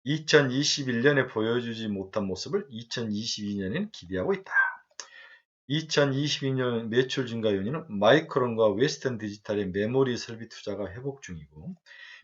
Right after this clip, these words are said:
비메모리 핸들러의 중국향 매출이 확대 중이며 에스에스디용 핸들러 매출이 회복 중이다. 디디알 파이브용 씨오케이 매출액이 증가할 것으로 전망이 되어 있다.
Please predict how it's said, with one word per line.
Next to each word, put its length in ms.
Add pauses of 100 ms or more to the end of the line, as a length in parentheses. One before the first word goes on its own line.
(120)
비메모리 640
핸들러의 560
중국향 800
매출이 420
확대 400
중이며 560 (480)
에스에스디용 920
핸들러 440
매출이 560
회복 240
중이다. 380 (640)
디디알 540
파이브용 480
씨오케이 760
매출액이 600
증가할 880
것으로 280
전망이 400
되어 100
있다. 320